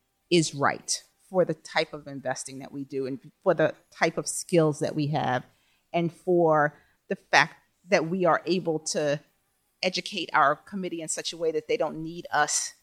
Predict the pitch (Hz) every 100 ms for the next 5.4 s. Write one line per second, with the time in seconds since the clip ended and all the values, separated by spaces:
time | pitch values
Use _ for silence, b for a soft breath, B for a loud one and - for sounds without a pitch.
0 | _ 156 - 190 170 139 131 - 95 -
1 | - - - - _ _ _ - - 208
2 | 208 185 165 165 165 - 160 147 147 135
3 | 143 143 156 143 151 151 143 143 - -
4 | - _ _ _ _ _ - 202 220 214
5 | - 185 165 131